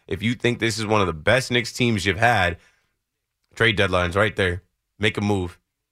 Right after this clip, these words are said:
What does it hurt to try and shore up this roster for a potential run? And then also,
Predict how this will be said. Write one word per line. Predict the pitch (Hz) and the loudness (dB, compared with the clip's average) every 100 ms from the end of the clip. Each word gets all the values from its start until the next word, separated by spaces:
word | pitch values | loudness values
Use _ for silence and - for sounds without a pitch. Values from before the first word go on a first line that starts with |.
| _ | _
What | 95 107 | -2 0
does | 104 | 2
it | 104 | 2
hurt | 104 95 - | 2 0 -2
to | 90 | -4
try | - 95 | 0 2
and | 92 | 0
shore | - 101 | -2 -2
up | 101 | -2
this | 95 95 | -4 -2
roster | 95 92 - 90 87 - _ _ _ | 0 0 0 -4 -4 -10 _ _ _
for | 104 101 | -2 -2
a | |
potential | 90 95 98 - 90 | -2 -2 -2 -2 0
run? | 95 87 87 _ _ _ _ - | 0 0 -4 _ _ _ _ -6
And | 98 | 0
then | 98 | 4
also, | 107 110 117 101 92 | 4 2 0 -2 -4